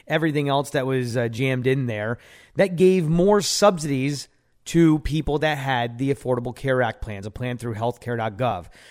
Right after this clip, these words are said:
So if you're here local in the area, you most likely have a Florida Blue plan,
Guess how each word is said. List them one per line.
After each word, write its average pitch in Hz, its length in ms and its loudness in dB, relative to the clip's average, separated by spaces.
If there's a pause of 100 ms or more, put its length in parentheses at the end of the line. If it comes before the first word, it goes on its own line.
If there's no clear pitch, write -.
(100)
So 143 200 -2
if 117 100 -4
you're 139 100 -2
here 165 240 6
local 151 360 8
in 139 100 2
the 135 180 0
area, 147 300 6
you 131 160 0
most 135 380 0
likely 147 340 -2
have 131 160 -4
a 113 80 -4
Florida 123 320 0
Blue 156 260 4
plan, 175 520 0